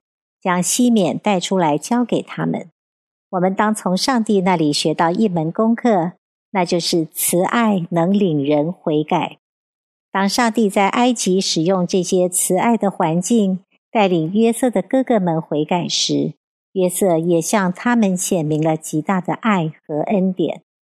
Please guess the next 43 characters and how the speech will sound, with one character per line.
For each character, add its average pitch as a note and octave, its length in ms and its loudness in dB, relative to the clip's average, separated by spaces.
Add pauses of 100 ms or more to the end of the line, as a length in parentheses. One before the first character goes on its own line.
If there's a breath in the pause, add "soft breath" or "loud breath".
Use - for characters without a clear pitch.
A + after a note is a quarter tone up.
(400)
约 G3 140 0
瑟 F#3+ 240 2
在 F3+ 240 0
受 A#3 280 0
苦 F3+ 180 -4
的 E3+ 100 0
时 E3 220 -2
候， E3+ 500 0
领 F3 220 -2
受 A3 160 0
了 F3 160 2
上 G3+ 260 0
帝 F3 220 0
极 D3+ 300 -2
大 G3+ 200 0
的 D#3+ 140 -4
恩 G#3+ 260 2
典。 E3+ 300 -2 (540)
现 A#3 240 2
在 G#3+ 180 2
约 C4 260 2
瑟 A#3+ 300 2
将 G#3+ 300 0
恩 C#4 240 2
典 E3 360 0
给 D#3+ 160 0
予 F3 280 0
他 - 200 -6
的 D#3 140 0
弟 F#3+ 260 -4
兄 D3+ 300 -4
们， - 220 -4 (560)
让 C4 160 0
他 B3+ 180 0
们 A#3+ 160 4
与 F#3+ 160 2
西 B3+ 340 0
缅 A3+ 240 2
团 D#3 300 -2
聚。 F3 400 -2 (840)
你 D#3 380 -2 (100)
和 F#3+ 160 -2
我 A3+ 380 0